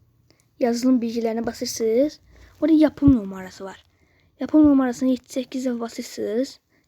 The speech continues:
Məndə deyə gərək yox, o açıqdır səndə. Açdınız. Bu açıldı sizdə. Açıldı.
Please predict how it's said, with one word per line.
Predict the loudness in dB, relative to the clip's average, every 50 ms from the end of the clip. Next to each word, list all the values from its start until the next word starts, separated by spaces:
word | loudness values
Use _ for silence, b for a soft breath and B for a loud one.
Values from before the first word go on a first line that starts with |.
| _ -6
Məndə | -4 0 0 0 0
deyə | 0 0 0 0 0
gərək | -2 -2 -2 -4 -6 -6 -6
yox, | -4 -4 -4 -6 -6 -8
o | -14 -14 -14 -14 -14
açıqdır | -14 -16 -16 -16 -16 -18
səndə. | -18 -18 -18 -16 -14 -14 -12 -12 -12 -12 _ _ _ b b b b b b b b b b -18 _ -6
Açdınız. | -6 -6 -6 -8 -8 -4 -4 -4 -4 -6 B B B B B B
Bu | 2 2
açıldı | 2 2 2 0 0 0 0 -4
sizdə. | -10 -14 -14 -18 -18 -16 -16 -16 -16 _ _ _ _ _ _ _ _ _ _ _ _ _ _ _ _ _ -20 -20 _ _ -20 -12 -4 -2
Açıldı. | -2 -2 0 0 0 0 2 4 4 6 6 6 4